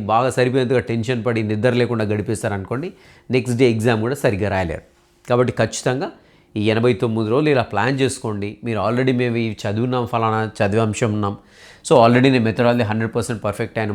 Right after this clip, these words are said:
మాక్ టెస్ట్ చేస్తాను, హండ్రెడ్ పర్సెంట్ పర్ఫెక్ట్ సార్ అంటే దీంట్లో ఉండేటువంటి పదిహేడు రోజు, పదిహేను రోజుల సమయం ఏదైతే పెట్టుకున్నామో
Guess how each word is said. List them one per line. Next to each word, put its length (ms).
మాక్ 180
టెస్ట్ 160
చేస్తాను, 360
హండ్రెడ్ 300
పర్సెంట్ 280
పర్ఫెక్ట్ 300
సార్ 240
అంటే 300
దీంట్లో 460
ఉండేటువంటి 440
పదిహేడు 380
రోజు, 180
పదిహేను 400
రోజుల 160
సమయం 360
ఏదైతే 180
పెట్టుకున్నామో 600